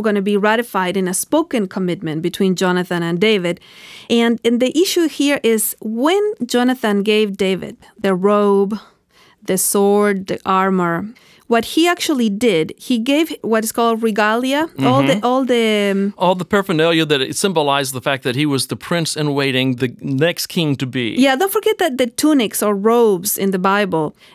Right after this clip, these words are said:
Speaker 1: uh, symbolize roles that people
Speaker 2: Mm-hmm.
Speaker 1: are playing, and Jonathan is the prince.
Speaker 2: Mm-hmm.
Speaker 1: When he gives away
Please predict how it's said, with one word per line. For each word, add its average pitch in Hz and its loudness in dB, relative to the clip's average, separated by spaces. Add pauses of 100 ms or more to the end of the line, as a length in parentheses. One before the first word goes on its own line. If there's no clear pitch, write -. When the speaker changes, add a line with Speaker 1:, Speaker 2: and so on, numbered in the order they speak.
Speaker 1:
uh, 202 0
symbolize 254 2
roles 208 2
that 220 0
people 233 2
Speaker 2:
Mm-hmm. 208 2
Speaker 1:
are 202 -2
playing, 202 0
and 214 2
Jonathan 330 0
is 220 -2
the 220 -2
prince. - -2 (180)
Speaker 2:
Mm-hmm. 107 -8 (160)
Speaker 1:
When 349 2
he 392 0
gives 330 0
away 214 0